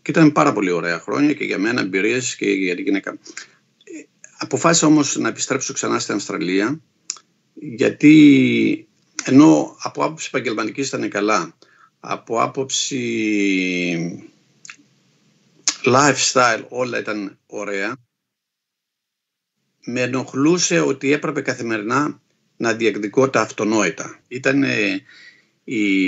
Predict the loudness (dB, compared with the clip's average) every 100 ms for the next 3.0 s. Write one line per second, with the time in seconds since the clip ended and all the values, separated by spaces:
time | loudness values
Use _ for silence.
0 | 0 0 2 0 0 -2 -4 -8 -14 _
1 | _ _ _ -20 -20 -4 2 2 2 2
2 | 2 4 2 4 4 6 4 2 -6